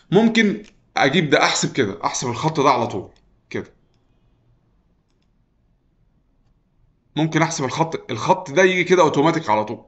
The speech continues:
تمام؟ طب ده بنحسبه ازاي؟ هي دي وظيفه النورماليز، وبالتالي بيبقى اللوكيشن ده ادق بكتير من كده،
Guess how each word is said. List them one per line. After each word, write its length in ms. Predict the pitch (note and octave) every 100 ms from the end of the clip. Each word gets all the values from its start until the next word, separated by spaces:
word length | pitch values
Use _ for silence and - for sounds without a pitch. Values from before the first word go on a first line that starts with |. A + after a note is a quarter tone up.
| _ _ _ _ _
تمام؟ 220 | - A#2+ C#3
طب 160 | B2 A2
ده 100 | D#3+
بنحسبه 480 | E3 D#3+ - E3+ E3
ازاي؟ 460 | A#2+ D3 D3+ - - - - -
هي 240 | F#3+ G3+
دي 120 | F3
وظيفه 460 | G#3 E3 F3 G3+ D#3+
النورماليز، 760 | C#3+ C#3 C3 B2+ A2+ G2 - _ _ _ _
وبالتالي 560 | C#3 C3+ C3+ F#3+ G#3 G#3
بيبقى 300 | D#3 D3 -
اللوكيشن 560 | C#3+ C#3 F#3+ F#3 F3
ده 180 | C3 D3 -
ادق 400 | G#3 G#3+ A3 F3+
بكتير 400 | D3+ - A3 G3
من 120 | D3+
كده، 360 | D3+ C3 -